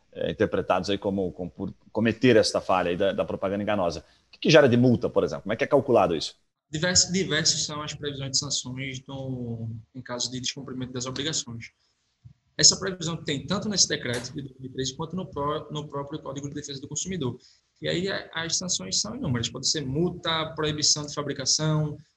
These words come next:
Speaker 2: apreensão do produto, inutilização do produto, cassação da licença do estabelecimento, suspensão temporária da atividade.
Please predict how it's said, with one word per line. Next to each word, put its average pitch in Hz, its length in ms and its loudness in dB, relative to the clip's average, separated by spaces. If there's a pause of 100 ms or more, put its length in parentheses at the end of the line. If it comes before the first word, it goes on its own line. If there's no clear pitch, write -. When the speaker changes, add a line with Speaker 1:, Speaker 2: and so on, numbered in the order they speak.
(140)
Speaker 2:
apreensão 147 540 2
do 151 100 0
produto, 147 960 0
inutilização 160 720 0
do 156 80 -4
produto, 143 760 -4 (520)
cassação 165 520 6
da 160 120 2
licença 147 360 2
do 147 60 -2
estabelecimento, 139 1200 -2 (160)
suspensão - 580 4
temporária 147 400 -2
da 143 80 -4
atividade. 143 800 -4